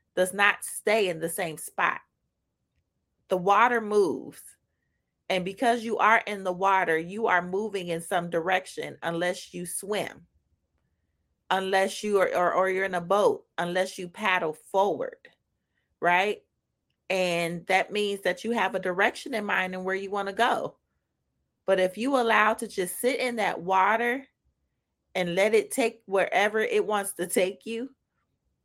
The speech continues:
you've made a decision for the water to take you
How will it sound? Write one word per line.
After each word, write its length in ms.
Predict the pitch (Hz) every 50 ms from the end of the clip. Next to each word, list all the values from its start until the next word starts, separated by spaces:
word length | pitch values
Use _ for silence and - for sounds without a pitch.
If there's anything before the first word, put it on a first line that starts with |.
| _ _
you've 220 | - 185 220 254 226
made 220 | 247 254 254 247
a 60 | 262
decision 720 | 247 220 262 285 269 - 285 - 453 359 226 160 117 113 139 - _ _ _ _ _ _ _ _
for 160 | - 226 220
the 120 | 175 190 170
water 440 | 165 165 196 214 247 269 277 285
to 180 | 294 - 277 240
take 380 | - - 269 240 277 269 - -
you 300 | 233 240 233 233 233